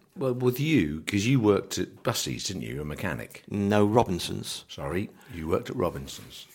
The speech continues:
Speaker 1: You were a mechanic.
Speaker 2: I did an apprenticeship there, yes.
Speaker 1: Yeah, and with the benefit of hindsight, if you had your life again, would you stick with that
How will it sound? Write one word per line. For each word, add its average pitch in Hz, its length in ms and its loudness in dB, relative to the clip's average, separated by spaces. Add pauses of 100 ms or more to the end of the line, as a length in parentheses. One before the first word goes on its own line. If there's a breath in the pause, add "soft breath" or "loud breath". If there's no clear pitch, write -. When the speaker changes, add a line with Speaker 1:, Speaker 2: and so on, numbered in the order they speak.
(600 loud breath)
Speaker 1:
You 92 100 -2
were 80 60 -2
a 73 40 -6
mechanic. 60 500 -10 (140)
Speaker 2:
I 113 100 6
did 117 160 0
an 101 80 2
apprenticeship 95 600 -2
there, 85 220 0
yes. 90 260 -2
Speaker 1:
Yeah, 104 180 2 (120)
and 101 280 0
with 117 160 2
the 107 60 2
benefit 135 380 2
of - 60 -2
hindsight, 73 480 -6 (420)
if - 180 -8
you 90 100 -2
had 104 220 -4
your 95 80 0
life 82 200 -2
again, 78 240 -6
would 107 160 -4
you 104 100 -2
stick - 400 -4
with - 140 -10
that - 280 -10